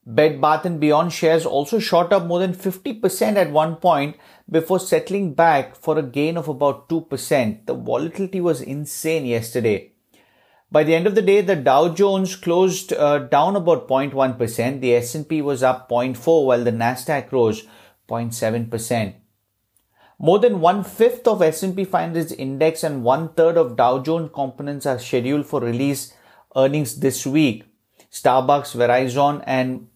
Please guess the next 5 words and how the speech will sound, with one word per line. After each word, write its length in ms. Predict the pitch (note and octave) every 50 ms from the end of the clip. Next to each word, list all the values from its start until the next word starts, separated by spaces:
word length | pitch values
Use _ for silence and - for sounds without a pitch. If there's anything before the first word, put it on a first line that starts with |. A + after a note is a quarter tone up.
| _ _ -
Microsoft 640 | A2 A#2 - B2+ - - F#3 E3 - F#3+ E3 E3 - D3+
are 80 | C#3
slated 420 | - - C3+ C3 C3 C3 D3+ C#3 -
for 140 | - B2
Tuesday. 800 | G#2+ - - - C#3+ D#3+ F#3+ F3+ - - D#3+ C#3+ C#3+ D#3+ F3 -